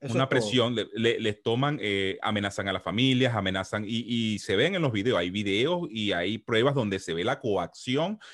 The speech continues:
Speaker 2: de esa coacción política, de que tú, eh, políticamente correcta, como que, bueno, le iremos a decir a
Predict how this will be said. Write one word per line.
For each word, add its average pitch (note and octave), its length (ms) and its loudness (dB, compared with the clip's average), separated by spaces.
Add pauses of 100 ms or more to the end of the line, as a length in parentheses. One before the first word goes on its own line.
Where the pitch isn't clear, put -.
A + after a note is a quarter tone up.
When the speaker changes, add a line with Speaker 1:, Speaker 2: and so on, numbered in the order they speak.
(180)
Speaker 2:
de F#2+ 140 0
esa D3 160 -2
coacción C#3 680 2
política, B2+ 640 2
de B2 120 0
que G#2 140 -4
tú, G2+ 260 -4
eh, F#2 100 -6
políticamente C#3 920 0
correcta, A2 500 -2
como G#2 220 -4
que, G2+ 80 -4
bueno, A#2+ 480 -2
le G2 160 -2
iremos G2+ 340 -2
a C#3 60 0
decir B2 280 -2
a B2 60 0